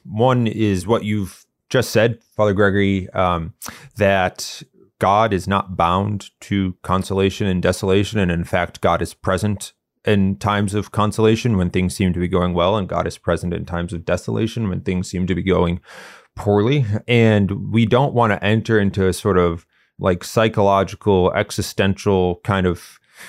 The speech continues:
like, investigation every time those things fluctuate and change of, like,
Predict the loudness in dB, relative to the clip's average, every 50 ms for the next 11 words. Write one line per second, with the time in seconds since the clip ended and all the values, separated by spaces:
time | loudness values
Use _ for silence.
0 | -20 -20 _ _ _ -2 0 2 2 2 4 2 0 2 0 0 2 4 2 2
1 | 2 2 2 2 4 2 0 0 0 0 0 2 2 2 0 0 0 -2 -2 -2
2 | -2 -4 _ -2 -2 -2 0 0 0 0 0 -2 -4 -6 -4 -2 -2 0 0 0
3 | 0 0 0 0 0 -4